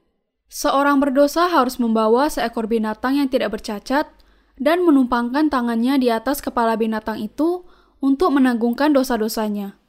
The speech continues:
Lalu, ia harus menyembelih binatang itu dan memberikan darahnya kepada imam. Lalu imam mengambil sebagian darah itu dan meletakkannya di tanduk mesbah korban bakaran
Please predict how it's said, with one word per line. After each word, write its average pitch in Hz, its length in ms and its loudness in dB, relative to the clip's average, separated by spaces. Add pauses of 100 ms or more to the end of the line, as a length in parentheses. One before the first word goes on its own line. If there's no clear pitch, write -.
(640)
Lalu, 247 560 2 (400)
ia 330 240 4
harus 302 300 2
menyembelih 254 560 2
binatang 226 400 0
itu 339 480 -2 (380)
dan 349 180 2
memberikan 262 560 4
darahnya 254 480 2
kepada 240 320 0
imam. 202 400 -6 (680)
Lalu 285 400 2
imam 320 200 6
mengambil 285 480 4
sebagian 226 480 0
darah 214 240 -2
itu 320 480 -2 (440)
dan 339 200 2
meletakkannya 285 720 2
di 294 80 2
tanduk 233 320 -2
mesbah 226 320 -4
korban 214 320 -2
bakaran 233 600 -2